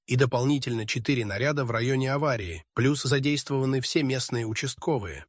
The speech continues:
Это больше ста человек только на обход по поиску машины в городе. Но машина в тот момент уже могла быть вне города.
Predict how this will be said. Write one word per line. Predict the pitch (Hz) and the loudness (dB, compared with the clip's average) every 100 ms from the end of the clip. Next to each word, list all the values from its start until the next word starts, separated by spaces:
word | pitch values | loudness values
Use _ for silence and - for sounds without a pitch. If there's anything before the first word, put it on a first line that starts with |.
| _ - | _ 0
Это | 127 139 | 2 4
больше | 147 - 131 | 2 0 -2
ста | - 165 120 | 0 0 0
человек | - 107 113 165 - - | -2 -2 -2 -2 -2 -2
только | 131 123 | 0 0
на | 117 110 | -2 -4
обход | - 170 147 | -4 -4 -2
по | 113 | -4
поиску | - 151 123 - 101 | -2 0 0 -2 -4
машины | 98 - 143 104 | -4 -2 0 -2
в | 98 | -2
городе. | 147 131 90 85 - _ - | -2 -2 -4 -8 -12 _ 2
Но | 139 | 4
машина | 139 120 - 185 143 76 - | 4 2 2 2 0 -4 -8
в | - | 0
тот | 170 147 | 2 2
момент | 139 151 135 | 2 0 0
уже | 127 131 | 0 0
могла | 131 131 135 | 0 0 0
быть | 127 131 | -2 0
вне | 131 156 120 | 0 0 0
города. | 127 123 107 95 | -2 -2 -4 -8